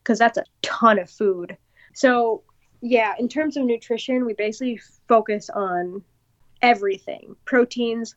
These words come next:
carbs, getting enough, teaching myself to eat twice the amount of snacks that I normally would in a given day during training, because I tend to not eat large snacks. So I taught myself how to do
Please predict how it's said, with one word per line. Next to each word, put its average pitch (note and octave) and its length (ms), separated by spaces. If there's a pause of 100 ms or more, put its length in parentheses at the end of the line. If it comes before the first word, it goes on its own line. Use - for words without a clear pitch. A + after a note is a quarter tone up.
(140)
carbs, G3+ 720 (680)
getting B3 260
enough, G#3 480 (160)
teaching C4+ 400
myself G#3+ 640
to - 200
eat - 380 (140)
twice A#3 380
the A#3 120
amount G3 260
of F#3 120
snacks - 720
that G#3+ 140
I F#3+ 120
normally G3+ 460
would G#3+ 360 (360)
in A#3 120
a G#3+ 60
given G#3 360
day G3+ 320
during G3+ 280
training, A#3+ 520
because G#3+ 500
I G#3 80
tend A3 360
to G3+ 100
not F#3+ 260 (140)
eat A#3 200 (120)
large G#3+ 400
snacks. - 640 (440)
So B3 160
I A3 100 (100)
taught A3 260
myself G3+ 380
how G3 120
to F3+ 100
do G3 400